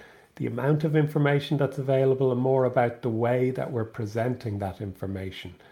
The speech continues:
Uh, I think we could do a better job of presenting that information rather than calling out numbers. I think we need to help people understand what it means for them, what it means in their area. The problem at the moment is that we look at this largely as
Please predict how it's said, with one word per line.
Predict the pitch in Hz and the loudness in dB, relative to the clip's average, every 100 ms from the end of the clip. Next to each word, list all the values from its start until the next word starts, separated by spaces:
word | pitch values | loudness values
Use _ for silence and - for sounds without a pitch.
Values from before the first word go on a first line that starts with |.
| - _ - | -20 _ -14
Uh, | 113 107 | -12 -6
I | 110 | -4
think | - 131 | -2 -2
we | 127 | -2
could | 123 107 | -4 -4
do | 123 117 | 0 0
a | |
better | 107 120 113 113 | 0 -2 -2 -2
job | 104 107 107 98 | 0 2 2 0
of | 98 - | -6 -8
presenting | 101 95 104 101 - 101 | -8 -4 -2 -4 -6 -6
that | 98 | -4
information | 101 101 113 101 101 98 101 92 | -6 -6 -6 -4 -4 -6 -8 -4
rather | 101 104 98 | -2 -2 -4
than | 98 92 | -8 -8
calling | - 98 95 98 | -4 -4 -4 -4
out | 92 - | -6 -8
numbers. | 101 98 92 90 - | -6 -6 -8 -10 -8
I | 98 | -8
think | 110 104 | -6 -6
we | 101 | -4
need | 98 95 | -4 -6
to | - | -8
help | 90 104 - | -4 -4 -4
people | 104 - 101 | -6 -6 -8
understand | 95 92 - 104 98 90 - - - - _ _ | -8 -10 -6 -6 -6 -10 -18 -20 -20 -20 _ _
what | - 107 | -6 -4
it | 104 | -2
means | 110 98 92 | -2 -2 -4
for | - | -8
them, | 98 110 104 110 117 113 - _ _ _ _ | -4 0 0 0 -2 -4 -14 _ _ _ _
what | 113 | -4
it | 107 | -2
means | 117 110 104 | 0 0 0
in | 104 | 0
their | 113 113 113 127 | 0 0 0 0
area. | 120 127 123 104 90 - | 2 4 4 2 -4 -10
The | |
problem | - 135 151 156 117 | 0 2 4 4 2
at | - | 0
the | |
moment | 107 113 123 113 101 120 | 0 2 4 2 -2 -4
is | 104 - | -4 -2
that | 101 98 - - - - - _ - | -2 -4 -8 -20 -20 -20 -20 _ -2
we | 123 | 0
look | 123 156 160 | 4 4 6
at | 151 | 2
this | 127 110 - | 2 2 2
largely | 113 123 127 135 - 107 101 104 | 4 8 8 8 4 0 0 0
as | 104 101 98 | 0 0 -2